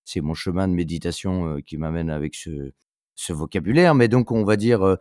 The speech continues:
une certaine attention à ce qui se passe, une certaine attention à ce qui se passe autour et à l'intérieur de soi. Donc ça, c'est la,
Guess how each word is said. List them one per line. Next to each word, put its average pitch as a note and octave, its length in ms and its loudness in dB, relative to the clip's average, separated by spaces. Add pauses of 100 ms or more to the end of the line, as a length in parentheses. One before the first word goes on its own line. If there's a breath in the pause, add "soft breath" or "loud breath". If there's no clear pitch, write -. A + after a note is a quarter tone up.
(260)
une F#2 220 2
certaine A2 520 0
attention C#3 640 2
à A2+ 80 4
ce - 80 -4
qui - 100 -6
se - 100 -6
passe, A2 280 0
une F#2 140 -2
certaine G#2 300 -2
attention G2+ 360 -4
à F#2+ 60 -2
ce - 80 -12
qui - 100 -10
se - 60 -12
passe G2+ 200 -4
autour C#3+ 520 4 (260)
et F#2+ 160 4
à D#2 100 2
l'intérieur G#2 480 4
de G#2+ 100 0
soi. E2+ 300 -4
Donc - 160 -14
ça, C#3 100 -4
c'est B2+ 140 0
la, A2+ 120 6